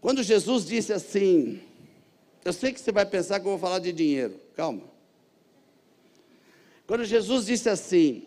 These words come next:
"Dai a César o que é de César, e a Deus o que é de Deus", ele estabeleceu um princípio. Qual era o princípio que ele estabeleceu?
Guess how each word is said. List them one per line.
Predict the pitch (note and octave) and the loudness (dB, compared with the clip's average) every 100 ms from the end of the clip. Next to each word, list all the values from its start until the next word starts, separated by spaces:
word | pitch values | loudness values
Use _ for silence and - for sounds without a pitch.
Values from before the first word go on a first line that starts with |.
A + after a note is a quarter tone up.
| - | -18
"Dai | D3 C3+ A#3+ C4+ A#3 | -12 -4 0 4 4
a | E3 | 4
César | - - - A3 B3+ A#3 F3+ F#3 | -2 -12 -2 2 2 2 2 2
o | E3+ | 2
que | G3+ | 2
é | G#3+ | 2
de | E3 C3+ | 0 -6
César, | - D#3 D#3 B2 F#2 G2 - _ _ _ _ _ - - | -6 -2 0 0 -4 -14 -16 _ _ _ _ _ -20 -8
e | E3+ | -2
a | E3 | 0
Deus | B2+ - - A#3 B3+ E3+ | -2 -8 -4 0 0 0
o | E3+ | -4
que | F#3+ | -2
é | F#3+ | -2
de | C3+ A#2 | -4 -4
Deus", | C3+ E3 C3 - - _ _ _ _ _ - - | -2 0 -2 -10 -20 _ _ _ _ _ -12 0
ele | G#3 | 0
estabeleceu | G#3 A3+ F#3+ G3 F3+ F#3 G#3 | 2 0 0 2 0 0 -2
um | G#3 | -2
princípio. | A3 G#3 - F#3 F3 G#2+ F2 - _ _ _ _ _ _ _ _ F#3+ F#3+ F#3+ F3+ _ C#4 D4 _ _ _ _ _ _ - - - | -2 -2 -2 -6 -6 -6 -10 -12 _ _ _ _ _ _ _ _ _ _ _ _ _ _ -20 _ _ _ _ _ _ -20 -10 -2
Qual | B3 C#4+ | 2 4
era | C#4 C4+ | 4 2
o | C4 | 0
princípio | B3+ A#3 - - C#4 C4 A3+ | 0 0 -2 0 0 0 0
que | A#3 | 0
ele | A3 | 0
estabeleceu? | - G#3 G3+ G3 F3 - F3+ C#3+ G2+ | 0 0 2 2 0 -2 -2 -2 -2